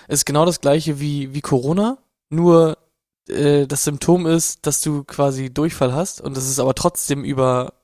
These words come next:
Tröpfchen und so übertragbar. Und du hast ja schon gesehen, selbst bei Corona, wo man husten musste, hat's ja offensichtlich nicht gereicht, um uns auszurotten.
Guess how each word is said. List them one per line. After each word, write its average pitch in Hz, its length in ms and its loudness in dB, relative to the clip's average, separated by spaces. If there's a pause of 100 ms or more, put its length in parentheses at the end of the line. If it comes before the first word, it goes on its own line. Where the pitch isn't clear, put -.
(120)
Tröpfchen - 400 -4
und 127 160 -6
so 123 360 -2 (640)
übertragbar. 135 760 -2 (160)
Und 135 80 -4
du 143 40 0
hast 143 100 0
ja 143 60 0
schon 139 200 -2
gesehen, 131 420 -2 (360)
selbst - 340 -8
bei 147 320 -2 (400)
Corona, 160 500 -4
wo 151 60 -6
man 139 180 -4
husten 180 320 -4
musste, 151 480 -2 (380)
hat's - 140 0
ja - 60 4
offensichtlich 156 400 0
nicht 151 200 -4
gereicht, 139 320 0
um 131 100 -6
uns 135 140 -6
auszurotten. 127 560 -4